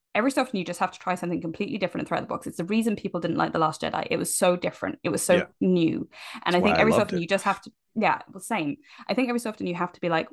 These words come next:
Speaker 1: "We're gonna try something because we can't keep it like this or it will stay stale." And sometimes that will work and sometimes it won't. And sometimes it'll work for some people and sometimes it won't work for anybody,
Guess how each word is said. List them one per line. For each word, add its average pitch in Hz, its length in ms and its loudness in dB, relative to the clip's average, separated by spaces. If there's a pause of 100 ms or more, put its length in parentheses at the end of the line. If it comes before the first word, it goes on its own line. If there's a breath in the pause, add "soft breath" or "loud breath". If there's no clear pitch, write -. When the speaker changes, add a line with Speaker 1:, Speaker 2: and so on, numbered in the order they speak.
Speaker 1:
"We're 202 140 0
gonna 294 200 6
try 269 260 2
something 262 400 -2
because 196 360 -4
we 196 140 -6
can't 208 440 -2
keep - 240 -8
it - 60 -6
like - 140 0
this 175 160 -2
or 175 80 0
it - 60 -2
will 175 100 -4
stay 180 240 -2
stale." 165 500 -4 (320 soft breath)
And 196 120 2
sometimes 240 420 4
that 240 100 2
will 196 100 0
work 180 340 2
and 180 120 -2
sometimes 170 400 -4
it - 140 -12
won't. - 360 -6
And 180 120 0
sometimes 196 320 0
it'll 185 120 0
work 185 160 0
for 185 80 -14
some 175 220 -4
people 170 360 -8
and 165 180 -4
sometimes 139 420 -6
it - 100 -8
won't 165 180 -2
work 185 180 2
for 220 80 2
anybody, 180 500 0